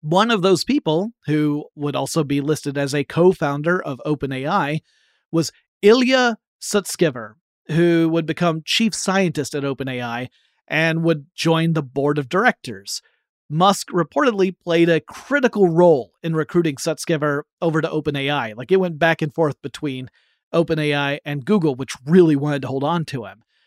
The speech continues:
And reportedly, Musk was a big reason why Sutskever eventually moved over to OpenAI. And also, Ilya Sutskever is one of the people who would ultimately be part of the decision-making group that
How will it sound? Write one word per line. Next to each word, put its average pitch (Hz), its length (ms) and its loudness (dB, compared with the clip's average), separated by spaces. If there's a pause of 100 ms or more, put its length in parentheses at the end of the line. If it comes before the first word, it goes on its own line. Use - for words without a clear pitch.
(240)
And 143 260 -6 (300)
reportedly, 170 600 4
Musk 156 320 0
was 156 140 0
a 147 60 -2
big 147 320 0
reason 147 420 -2
why 131 280 -4
Sutskever 135 680 -4
eventually 139 580 -6 (300)
moved 151 300 -2
over 139 320 -4
to 147 180 -8
OpenAI. 131 720 -2 (240)
And 170 240 0
also, 185 320 2
Ilya 185 300 6
Sutskever 147 600 -2
is 135 220 -4
one 143 200 -2
of 143 40 -2
the 143 120 -4
people 147 480 -4 (320)
who 147 120 0
would 151 120 2
ultimately 156 720 -2 (600)
be 151 140 2
part 160 320 2
of 151 100 -4
the 151 60 -2
decision-making 151 800 0
group 147 380 -2
that 151 200 -4